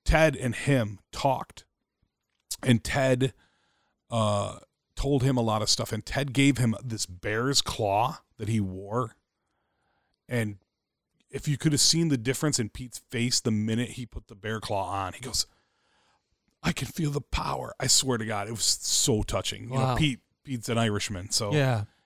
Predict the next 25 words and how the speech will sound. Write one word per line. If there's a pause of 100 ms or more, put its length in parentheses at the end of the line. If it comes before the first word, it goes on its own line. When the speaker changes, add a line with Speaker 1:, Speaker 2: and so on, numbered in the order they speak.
Speaker 1:
he's,
uh, (720)
you
know, (220)
dramatic. (320)
But
he,
he, (280)
he
really
did
believe (140)
in
the
bear
claw
that
Ted
gave
him (500)
and
did (680)
eventually (160)
get
better.